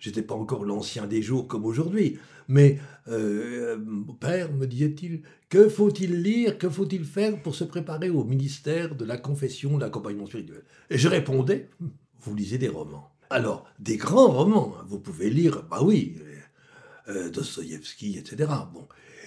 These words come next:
Euh, mais même des romans de moindre qualité peut-être de notre époque, parce que les auteurs ont quand même ce génie de percevoir ce qui est vraiment le fond des âmes. Hein.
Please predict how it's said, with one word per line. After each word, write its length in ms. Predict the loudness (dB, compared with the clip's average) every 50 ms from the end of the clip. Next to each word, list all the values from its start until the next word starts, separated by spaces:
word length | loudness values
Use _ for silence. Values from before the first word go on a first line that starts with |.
| -12 _ -2
Euh, 200 | 0 0 0 0
mais 240 | 4 6 8 8 10
même 240 | 10 10 8 8 6
des 160 | 4 4 4
romans 640 | 4 4 2 2 4 4 4 6 4 4 2 0 0
de 160 | 2 2 4
moindre 380 | 6 6 6 6 4 2 2
qualité 400 | 0 0 -2 -4 -4 -4 -2 -4
peut-être 320 | -2 -2 -2 -2 0 0 0
de 60 | 0
notre 200 | 0 -2 0 -2
époque, 240 | -2 -2 -2 -4 -6
parce 140 | -6 -4 0
que 100 | 0 0 -2 -2 -10 -20 _ _
les 360 | 0 4 4 6 6 4 4 2
auteurs 400 | 0 0 -2 -2 -2 -2 -2 -2
ont 80 | -4
quand 160 | -2 0 0
même 160 | 2 2 0 0
ce 160 | -2 -2 -2
génie 560 | 0 2 2 2 2 2 0 -2 -4 -6 -12 -18 _ _ _ _ _ _ _ _ _ _
de 400 | -14 -2 0 0 0 0 -2 -6 -12 _ _ _ _ _ _
percevoir 920 | -4 -4 -2 -2 -2 -4 -4 -4 -6 -10 -12 -14 -16 -20 -20 -20 -20 _ _ _ _ _ _ _ _ _
ce 160 | -14 -6 -4 -4
qui 260 | -4 -4 -4 -2 -2
est 40 | -2
vraiment 340 | -4 -4 -6 -4 -2 0 0
le 140 | 0 0 -2
fond 340 | -6 -4 -2 0 0 2
des 280 | 2 0 0 -2 -4 -6
âmes. 380 | -8 -8 -10 -16 -20 -20 -20 -20 _ _ _ _ _ _ _ _ _ -20
Hein. 120 | -20 -20